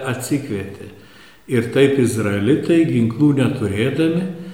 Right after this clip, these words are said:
visuomet buvo filistinų sumušimi." Taip pat elgėsi, sako, ir šėtonas, norėdamas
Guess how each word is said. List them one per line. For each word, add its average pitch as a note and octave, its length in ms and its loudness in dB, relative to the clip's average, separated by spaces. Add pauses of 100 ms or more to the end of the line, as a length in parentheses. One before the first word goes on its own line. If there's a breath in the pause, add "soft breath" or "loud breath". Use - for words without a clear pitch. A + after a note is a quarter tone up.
(300 loud breath)
visuomet F3+ 760 2
buvo E3 180 2
filistinų E3 800 0
sumušimi." G#2+ 1000 -4 (1040 soft breath)
Taip C3 260 2
pat - 320 0
elgėsi, D#3 520 2
sako, D#3+ 520 2
ir C#3 80 0
šėtonas, D#3 920 2
norėdamas D3+ 840 2